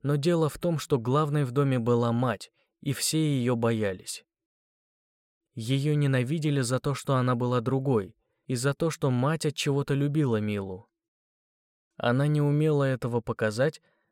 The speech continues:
но все дети знали, Мила на особом положении. У нее есть своя комната, в которую ни-ни, и взять что-то у Милы или как-то навредить ей, нарваться на такие побои матери, что после неделю лежать.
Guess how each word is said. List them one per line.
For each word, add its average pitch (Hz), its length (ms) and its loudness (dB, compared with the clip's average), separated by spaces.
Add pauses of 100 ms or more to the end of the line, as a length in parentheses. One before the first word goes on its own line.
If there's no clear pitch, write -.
(140)
но 127 160 2
все 185 260 -2
дети 156 300 -2
знали, 123 540 -2 (500)
Мила 143 480 0
на 135 240 2
особом 120 460 -2
положении. 113 800 -2 (480)
У 123 100 -2
нее 156 300 0
есть 165 360 -2
своя 120 260 2
комната, 147 560 0
в - 80 -6
которую 127 580 0
ни-ни, 120 480 2 (680)
и 127 100 -2
взять 127 360 2
что-то 135 360 -2
у 113 100 2
Милы 123 440 2
или 113 160 2
как-то 127 320 -2
навредить 113 640 -2
ей, 104 260 -6 (300)
нарваться 120 640 0
на 123 160 0
такие 156 480 -4
побои 123 400 2
матери, 107 580 -2 (220)
что - 240 -2
после 170 380 0
неделю 151 480 2
лежать. 107 500 -2